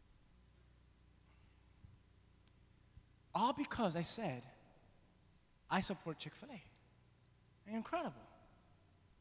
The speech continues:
Incredible. Ravi Zacharias says this. Now listen, after what you just saw, what I just read.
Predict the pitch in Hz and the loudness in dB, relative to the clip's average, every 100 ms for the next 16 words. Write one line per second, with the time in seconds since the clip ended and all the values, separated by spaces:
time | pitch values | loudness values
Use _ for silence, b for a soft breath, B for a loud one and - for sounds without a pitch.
0 | - - 170 - 165 123 - - - - | -20 -20 -12 -4 -4 -6 -18 -20 -20 -20
1 | - - - - - - - - - - | -20 -20 -20 -20 -20 -20 -20 -20 -20 -20
2 | - - - - - - - - - - | -20 -20 -20 -20 -20 -20 -20 -20 -20 -20
3 | - - - 180 214 202 185 196 185 190 | -20 -20 4 12 12 12 6 6 10 12
4 | 180 147 - 165 135 123 131 - - - | 12 8 0 -4 -4 -6 -6 -6 -6 -4
5 | 135 151 175 160 139 143 - 139 151 185 | 0 4 4 2 -2 -6 -8 -8 -6 -2
6 | 175 - 147 113 - - - - - - | 0 0 -2 -6 -14 -20 -20 -20 -20 -18
7 | - - - - 143 147 127 131 | -20 -20 -18 -8 -6 -4 -6 -8